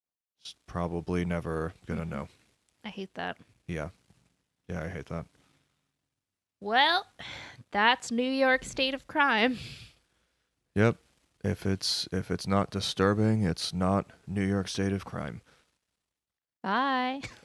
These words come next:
Speaker 1: Um, no, not
Speaker 2: No?
Speaker 1: bye, because
Speaker 2: Oh.
Speaker 1: we didn't
Speaker 2: <laughs>
Speaker 1: say, we
Speaker 2: Sorry.
Speaker 1: didn't say
Speaker 2: Bye.
Speaker 1: emails and stuff. So,
Speaker 2: Okay, um,
Speaker 1: uh,
Speaker 2: uh, uh,
Speaker 1: uh, bu-, bu-
Speaker 2: uh, if you'd like to tell us what you think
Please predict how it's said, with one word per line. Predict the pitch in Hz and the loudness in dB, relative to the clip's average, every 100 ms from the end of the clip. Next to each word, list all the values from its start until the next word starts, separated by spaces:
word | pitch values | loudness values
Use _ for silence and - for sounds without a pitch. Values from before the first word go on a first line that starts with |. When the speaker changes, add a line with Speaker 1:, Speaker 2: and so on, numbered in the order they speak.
| - | -2
Speaker 1:
Um, | 196 - 101 | 0 2 2
no, | 101 87 | 2 2
not | 95 95 | 0 0
Speaker 2:
No? | 95 | 0
Speaker 1:
bye, | - 85 95 | 2 2 0
because | 98 90 277 254 | -2 2 4 4
Speaker 2:
Oh. | |
Speaker 1:
we | 95 | 4
didn't | 92 95 | 4 4
Speaker 2:
<laughs> | - | 4
Speaker 1:
say, | - - 85 80 - | 6 6 4 2 0
we | - | 0
Speaker 2:
Sorry. | 95 202 | 2 2
Speaker 1:
didn't | 180 | -2
say | - 185 - 95 95 | 2 4 4 2 0
Speaker 2:
Bye. | 571 523 494 466 - - | -4 -4 -4 -6 -12 -16
Speaker 1:
emails | - 104 98 78 82 | -12 -10 -8 -8 -8
and | 85 80 | -10 -14
stuff. | - 80 80 _ _ - _ _ - | -10 -10 -10 _ _ -20 _ _ -2
So, | |
Speaker 2:
Okay, | 233 247 196 - - - | 0 -2 -6 -10 -2 4
um, | 220 - 80 - _ _ _ | 6 6 2 -4 _ _ _
Speaker 1:
uh, | 247 | 0
Speaker 2:
uh, | 262 | 0
uh, | 254 _ _ _ | -2 _ _ _
Speaker 1:
uh, | 101 | -2
bu-, | 101 101 | 0 -2
bu- | 92 104 | 0 4
Speaker 2:
uh, | 294 330 339 - _ _ - _ - | 4 4 0 -6 _ _ -20 _ -10
if | 208 | -8
you'd | 247 277 | -4 0
like | 226 226 | 0 0
to | |
tell | 220 202 | -4 -4
us | 202 - | -4 -6
what | - - | -8 -8
you | 214 | -8
think | - 202 208 | -4 -4 -6